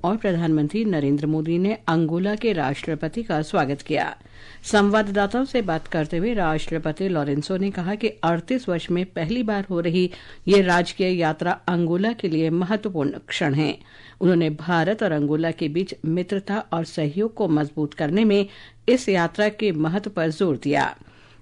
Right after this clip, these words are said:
राष्ट्रपति लोरेंसो ने भारत के लोगों की मेहमान नवाजी की भी सराहना की। अंगोला के राष्ट्रपति ने राजघाट पर महात्मा गांधी को श्रद्धांजलि अर्पित की।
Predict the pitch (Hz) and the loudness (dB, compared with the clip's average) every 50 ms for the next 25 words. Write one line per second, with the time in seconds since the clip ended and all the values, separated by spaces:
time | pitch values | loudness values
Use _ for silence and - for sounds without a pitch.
0 | - - 170 190 185 180 - 190 180 170 - 175 170 160 151 147 151 151 165 160 | -2 2 4 4 4 2 0 -4 -6 -4 -2 -2 0 0 0 0 0 0 0 0
1 | 180 170 160 196 247 240 - 170 165 156 147 156 151 - - 160 151 147 156 147 | 0 0 0 0 -2 -2 -2 -2 -2 0 0 -2 -4 -4 -4 -4 -2 -2 -2 -2
2 | 170 165 160 - 220 202 180 160 143 156 156 147 147 151 147 147 143 143 139 139 | -2 -4 -2 -2 0 0 0 0 2 0 0 2 4 4 4 2 2 0 0 -2
3 | 135 - 202 202 - 208 208 220 220 202 - 190 160 151 156 139 135 139 143 - | -2 -4 -6 -2 -2 -4 -2 -2 -4 -2 -2 -2 -2 0 0 0 0 0 0 0
4 | 160 143 131 139 - - - - - - - - - - - 202 202 202 190 185 | 0 0 0 -2 -4 -8 -16 -20 -20 -20 -20 -20 -20 -2 2 4 6 6 6 4
5 | 180 180 175 170 - 175 160 156 151 151 - - - 160 160 - 151 - 165 170 | 2 2 0 0 0 0 0 2 0 -2 -4 -4 -6 -6 -4 -4 -4 -4 -2 -2
6 | 202 226 208 175 160 147 147 156 143 - 170 185 208 208 - 170 135 135 - 147 | -2 -2 0 0 0 0 0 -2 -4 -2 -2 -2 -2 -2 -2 -2 -2 -2 -2 -4
7 | 165 175 165 165 170 165 - 156 156 143 147 143 139 139 147 170 - - 165 151 | -2 -2 -2 -2 -4 -2 -2 -2 -2 0 0 0 0 0 -2 -2 -4 -2 -2 -2
8 | 151 - - 139 135 131 143 151 160 147 156 175 185 202 196 196 180 180 - 202 | -2 -2 -4 -4 -4 -4 -4 -2 -2 0 -2 -2 0 0 0 0 -2 0 -2 -2
9 | 202 - - 214 220 226 | -2 0 -2 0 0 0